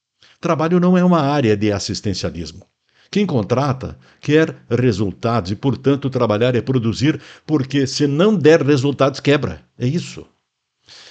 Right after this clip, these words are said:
E, por fim, a ideia de que só os puxa-sacos são promovidos, o que é praticamente um padrão nacional, sendo que os iniciantes não se dão conta que a promoção é para poucos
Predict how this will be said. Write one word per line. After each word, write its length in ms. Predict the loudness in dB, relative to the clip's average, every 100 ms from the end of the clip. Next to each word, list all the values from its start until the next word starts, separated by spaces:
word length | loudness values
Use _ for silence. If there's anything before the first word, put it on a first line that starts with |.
| -8
E, 120 | -6
por 240 | -2 -2 -2
fim, 360 | -4 -2 0
a 60 | 0
ideia 400 | 0 0 2 2
de 160 | 0 -6
que 160 | -6
só 420 | -8 -2 2 2
os 180 | 2 -4
puxa-sacos 1000 | -10 -8 -8 -8 -10 -8 -8 -8 -10 -10 -6
são 140 | -4
promovidos, 800 | -4 -4 -4 -4 -2 -4 -4 -10 -16 _ _ _ _
o 100 | -12
que 160 | -4 -2
é 60 | 0
praticamente 680 | -2 -4 -4 -2 -2 -2
um 80 | -4
padrão 480 | -4 -4 -2 -2 -2
nacional, 560 | -4 -4 -4 -4 -4
sendo 380 | -4 -2 -2 -2
que 260 | -2 -2 -2 -8 -6
os 140 | -2
iniciantes 640 | 0 -2 0 0 0 0 -2
não 120 | -2
se 160 | -2
dão 220 | 0 0 0
conta 460 | 0 2 2 -2
que 120 | -4
a 60 | -4
promoção 640 | -2 -2 -2 -4 -2 0 0
é 40 |
para 280 | 0 0 -2
poucos 1400 | -4 2 4 6 6 2 -4 -8 -10 -10 -10 -10 -12